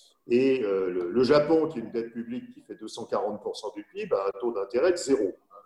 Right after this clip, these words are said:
donc on voit que cette politique, elle est très efficace. Est-ce qu'elle, est-ce qu'elle n'a pas de coût ? Est-ce qu'on a trouvé la martingale totale où on peut faire, euh, onze pour cent ou douze pour cent du pib de déficit public sans qu'il se passe rien de mal ?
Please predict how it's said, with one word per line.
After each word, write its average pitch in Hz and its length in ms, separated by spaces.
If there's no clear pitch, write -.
donc 90 160
on - 120
voit 190 160
que - 160
cette - 220
politique, 107 440
elle 95 80
est 98 80
très 107 240
efficace. - 600
Est-ce 139 160
qu'elle, 151 300
est-ce 139 140
qu'elle 156 180
n'a 180 100
pas 190 160
de 196 80
coût ? 170 320
Est-ce - 100
qu'on 113 140
a 110 80
trouvé 131 320
la 123 140
martingale 120 580
totale 175 560
où 104 120
on - 20
peut 104 180
faire, 147 340
euh, 98 360
onze 135 220
pour 127 120
cent 135 240
ou 117 160
douze 147 140
pour - 180
cent 127 160
du 117 140
pib 123 260
de 101 60
déficit 104 500
public 131 440
sans 165 320
qu'il - 140
se - 80
passe - 260
rien 120 320
de 123 120
mal ? 98 320